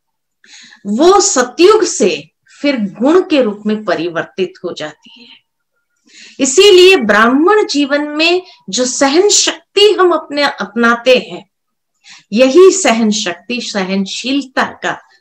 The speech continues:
गुण बन जाता है। सहनशीलता दो शब्द का बना हुआ है, सहन प्लस शील। शील माना चरित्र।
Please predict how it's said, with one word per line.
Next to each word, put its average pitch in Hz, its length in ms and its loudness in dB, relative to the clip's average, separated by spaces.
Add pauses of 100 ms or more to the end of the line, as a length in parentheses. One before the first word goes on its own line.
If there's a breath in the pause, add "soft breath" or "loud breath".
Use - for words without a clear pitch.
(120)
गुण 247 300 2
बन 156 220 -2
जाता - 360 -16
है। - 260 -20 (880 soft breath)
सहनशीलता 277 1500 0 (880)
दो 262 240 4
शब्द 254 380 0
का 262 180 -2
बना 226 280 0
हुआ 247 500 -4
है, 370 100 -20 (1300 soft breath)
सहन 302 640 -2
प्लस 233 580 -2
शील। - 600 -6 (960 loud breath)
शील 370 520 4
माना 262 400 -2 (100)
चरित्र। 185 560 -2